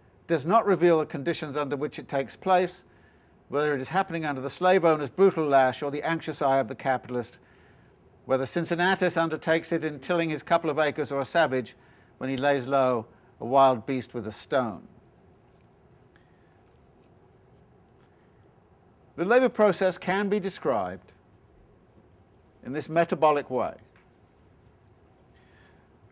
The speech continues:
But now we have to look at specifically how the labour process works under capitalism.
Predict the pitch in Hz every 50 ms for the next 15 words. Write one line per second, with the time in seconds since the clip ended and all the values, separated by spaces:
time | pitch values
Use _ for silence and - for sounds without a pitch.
0 | _ - 156 160 190 233 262 269 269 254 214 214 220 214 214 208 190 185 185 185
1 | 175 175 175 - - - 170 175 165 - - - - 190 180 - 254 240 - 214
2 | 202 - 160 156 151 143 143 175 214 233 233 226 196 180 170 165 160 147 - -
3 | 151 139 131 120 - 139 127 127 123 - - - _ _ _ _ _ _ _ _
4 | _ _ _ _ _ - 120 139 139 135 127 - - - - - - _ _ _
5 | _ _ - - 147 165 196 - - 233 247 233 - - 180 139 127 113 104 -
6 | - -